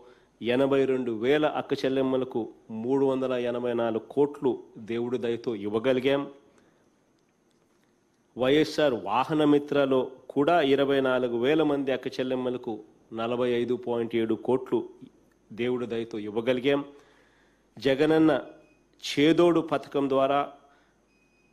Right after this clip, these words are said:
కోటి ముప్పై ఆరు లక్షల అక్క చెల్లెమ్మలకు ఒక, వన్ పాయింట్ త్రీ సిక్స్ లక్షల అక్క చెల్లెమ్మలకు నూట ముప్పై ఆరు కోట్ల రూపాయలు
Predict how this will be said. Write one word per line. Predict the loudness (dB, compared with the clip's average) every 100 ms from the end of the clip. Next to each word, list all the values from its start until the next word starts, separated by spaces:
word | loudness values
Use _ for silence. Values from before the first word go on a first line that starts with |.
| _
కోటి | 0 2 4 4
ముప్పై | 4 2 2 2
ఆరు | 4 2
లక్షల | 0 -2 -2 0 0
అక్క | 0 -2
చెల్లెమ్మలకు | -2 -2 0 0 -2 -4 -8 -12 _ _ _ _ _ _ _ _ _ _ _ _ _ _ _ _ _ _ _ _ _ _ _ _ _ _ _ _ _ _ _ _ -20 _ _ _ -18 -14 -2
ఒక, | 2 2 2 0 -4 -6 -4
వన్ | 0 0 2
పాయింట్ | 2 2
త్రీ | -2 -4
సిక్స్ | -6 -6 -4
లక్షల | -4 0 0
అక్క | 0 0
చెల్లెమ్మలకు | 0 2 2 0 2 2
నూట | 4 2 2
ముప్పై | -2 -4 -4 -2
ఆరు | -2
కోట్ల | -2 -4 -2 -2
రూపాయలు | -2 -4 -4 -4